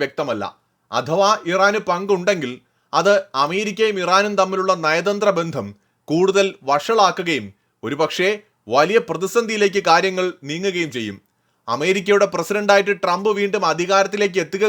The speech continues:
കൂടി ചെയ്യുകയാണെങ്കിൽ ഇറാനെതിരെയുള്ള നടപടികൾ കടുപ്പിക്കാനോ ഒരുപക്ഷേ യുദ്ധത്തിനോ തന്നെ സാധ്യതയും കാണുന്നു. ലോക നന്മയ്ക്ക്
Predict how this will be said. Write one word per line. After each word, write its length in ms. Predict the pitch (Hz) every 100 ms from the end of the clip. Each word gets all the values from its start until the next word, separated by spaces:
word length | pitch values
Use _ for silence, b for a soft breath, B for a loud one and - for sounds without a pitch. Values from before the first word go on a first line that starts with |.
| 202
കൂടി 160 | 208 196
ചെയ്യുകയാണെങ്കിൽ 600 | 190 190 196 170 160 120 113 _ _ _ _
ഇറാനെതിരെയുള്ള 720 | 117 143 185 202 190 196 196 190 175
നടപടികൾ 440 | 160 185 190 190 180
കടുപ്പിക്കാനോ 600 | 151 165 185 180 180 175 185 _ _ _
ഒരുപക്ഷേ 360 | 196 240 233 254 220
യുദ്ധത്തിനോ 480 | 214 180 254 269 262 226
തന്നെ 180 | 208 196
സാധ്യതയും 460 | 185 175 185 180 170
കാണുന്നു. 300 | 135 117 110 98 _ _ 123
ലോക 260 | 135 165 196 220
നന്മയ്ക്ക് 460 | 202 220 214 208